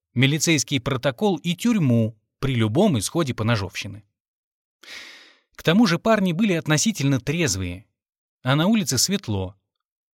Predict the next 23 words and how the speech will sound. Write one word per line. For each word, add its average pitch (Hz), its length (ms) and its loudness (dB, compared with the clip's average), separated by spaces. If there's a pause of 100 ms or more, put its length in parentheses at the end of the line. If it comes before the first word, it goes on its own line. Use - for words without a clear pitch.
(460)
Здравый 180 480 0
смысл 170 460 0
возобладал, 147 840 0 (480)
и 147 120 -2
сиплый 127 400 -2
голос 135 360 0
атамана 139 460 0
произнёс: 123 560 -2 (500)
"Эй 147 220 -2
ты, 131 420 -4 (120)
фраер 180 400 2
длинный, 123 540 -2 (720)
канай 160 340 2
отсюда 113 520 -2 (200)
и 135 80 -4
больше 156 300 0
не 147 80 0
попадайся. 135 680 -2 (560)
В 117 80 -8
другой 147 300 2
раз 135 180 2
башку 147 340 0
отвинтим". 104 560 -4